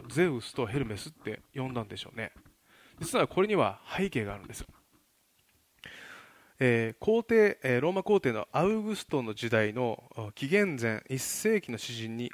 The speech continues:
オビットって方がいます。で、この方がですね、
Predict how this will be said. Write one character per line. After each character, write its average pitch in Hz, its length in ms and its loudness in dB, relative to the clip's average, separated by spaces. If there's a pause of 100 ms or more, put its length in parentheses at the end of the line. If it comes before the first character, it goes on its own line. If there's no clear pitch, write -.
(160)
オ 220 100 0
ビ 226 140 2
ッ 156 40 -12 (160)
ト - 200 2 (240)
っ - 20 -20
て 131 100 -4
方 113 200 -2
が 101 60 -4
い 98 60 -8
ま 98 120 -10
す。 - 100 -12 (260)
で、 127 100 -6
こ - 100 -8
の 214 100 0
方 226 200 4
が 196 80 10
で 123 80 2
す - 120 -8
ね、 127 220 6